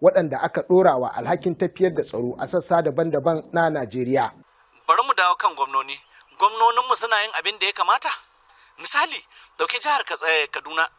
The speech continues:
Speaker 2: Ko kana son Malam Nasiru ko ba ka son shi, a lokacin da ake kokarin zauna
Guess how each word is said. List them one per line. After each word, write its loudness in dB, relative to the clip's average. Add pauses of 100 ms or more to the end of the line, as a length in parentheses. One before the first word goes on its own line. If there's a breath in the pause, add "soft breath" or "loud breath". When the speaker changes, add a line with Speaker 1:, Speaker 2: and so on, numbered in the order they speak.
(520 loud breath)
Speaker 2:
Ko -8
kana -2
son -2
Malam 0
Nasiru -4
ko -6
ba 2
ka 0
son -2
shi, -6 (320 loud breath)
a 2
lokacin -2
da -4
ake -6
kokarin -6
zauna 0